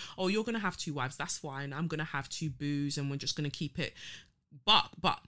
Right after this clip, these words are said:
that's not the case. It's usually like, "Oh, the husband can have two wives," and then the wives are just there looking up each other's nostrils. And he's like, "Oh, but, um, men of my kind of generation, you know, it's not unheard of for us to have a wife and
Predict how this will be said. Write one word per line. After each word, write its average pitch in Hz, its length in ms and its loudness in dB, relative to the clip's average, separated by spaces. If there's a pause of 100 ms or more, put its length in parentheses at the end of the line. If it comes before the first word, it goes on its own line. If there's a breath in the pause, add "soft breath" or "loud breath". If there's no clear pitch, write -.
(140)
that's - 240 4
not 208 220 2
the 170 60 -2
case. 208 280 0
It's 151 140 0
usually 170 340 -2
like, 143 220 4 (100)
"Oh, 170 140 0
the 147 120 -2
husband 170 360 -2
can 165 140 -2
have 147 240 -2
two 156 220 -2
wives," 135 360 -4
and 143 140 -2
then 139 100 -2
the 139 80 -2
wives 143 300 -2
are 135 40 -4
just 139 220 -4
there 139 480 -4
looking 156 320 -2
up 151 160 -4
each - 160 -4
other's 147 220 -4
nostrils. 147 580 -4 (300 loud breath)
And 196 80 2
he's 208 140 2
like, 190 200 -2
"Oh, 196 160 0
but, 165 240 -6 (300 loud breath)
um, 170 440 2
men 214 360 4 (360)
of 180 140 -2
my 175 480 2
kind 175 240 -2
of 156 160 -2 (300 soft breath)
generation, 170 880 2 (420 soft breath)
you 175 80 0
know, 160 120 6
it's - 200 0
not 196 160 0
unheard 180 400 2
of 151 180 -4 (140)
for 156 240 0 (320)
us 180 200 0
to 196 80 -2
have 170 180 0
a 160 40 0
wife 160 380 -2
and 147 160 2